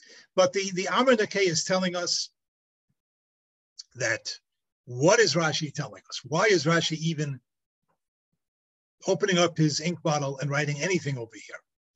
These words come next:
Because you might have thought that this pasuk is talking about an Eved Ivri, and it's for the Eved Ivri that there is a set fee of thirty shekel. No, comes Rashi to say, "No, no, no, no.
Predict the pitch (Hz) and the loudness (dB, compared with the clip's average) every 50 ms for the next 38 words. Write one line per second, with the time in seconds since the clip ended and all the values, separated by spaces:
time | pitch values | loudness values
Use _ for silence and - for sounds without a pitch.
0 | _ _ _ - - - - - - _ - 147 143 - 156 143 - 175 262 294 | _ _ _ -12 -12 -12 -12 -18 -20 _ -10 -6 -4 -4 -4 -2 0 2 2 4
1 | 247 196 170 156 151 147 - - 160 151 147 - 156 - - 151 - - - 165 | 4 4 4 4 2 0 0 -2 -2 -2 -2 -4 -6 -6 -4 -4 -4 -2 0 0
2 | 156 - - 156 - 139 - - 170 165 180 - 160 147 139 131 143 143 139 143 | 0 0 -2 -4 -4 -6 -4 -2 -2 -2 -2 -2 -6 -8 -6 -4 -4 -4 -4 -2
3 | 147 147 147 127 131 143 202 285 262 - - - - _ _ _ _ _ _ _ | -2 -2 -4 -4 -2 0 2 2 0 0 -6 -16 -16 _ _ _ _ _ _ _
4 | _ - - _ _ - - 156 143 143 - - 175 165 147 156 147 151 170 143 | _ -20 -20 _ _ -10 -8 -8 -4 -4 -4 -2 -2 0 0 2 2 2 2 0
5 | 143 - - 160 240 269 226 180 156 131 - - - _ _ _ _ _ 151 147 | 0 -2 0 2 2 2 2 0 -4 -4 -6 -10 -16 _ _ _ _ _ -6 -2
6 | 156 165 151 147 143 131 - 135 - - - 190 180 170 - - - 175 175 151 | -2 0 0 0 -2 -2 -2 -2 -2 2 2 2 2 2 -2 -4 -2 -2 -2 -2
7 | - - - _ _ _ _ _ _ 147 143 - - 175 160 151 143 135 - - | -2 -6 -14 _ _ _ _ _ _ -8 -8 -2 0 0 2 2 0 -2 -2 -2
8 | 135 117 - - 202 240 - - _ _ _ _ _ _ _ _ _ - - _ | -4 -6 -6 -8 -10 -10 -10 -14 _ _ _ _ _ _ _ _ _ -20 -20 _
9 | _ _ _ - - _ _ _ _ _ _ - 160 175 165 - - _ _ - | _ _ _ -20 -20 _ _ _ _ _ _ -2 0 2 2 0 -2 _ _ 0
10 | - 185 208 208 147 135 185 190 190 185 185 - 180 160 - 160 160 - 185 185 | 2 2 2 2 2 4 6 6 6 6 4 2 -2 0 0 2 2 4 4 4
11 | 170 160 143 117 - - _ _ _ _ _ _ _ _ _ _ _ _ _ - | 4 4 0 -2 -6 -12 _ _ _ _ _ _ _ _ _ _ _ _ _ -2
12 | 160 185 180 - - - _ _ - 160 160 147 139 117 110 | 0 0 0 0 -2 -8 _ _ 0 0 0 0 0 -6 -12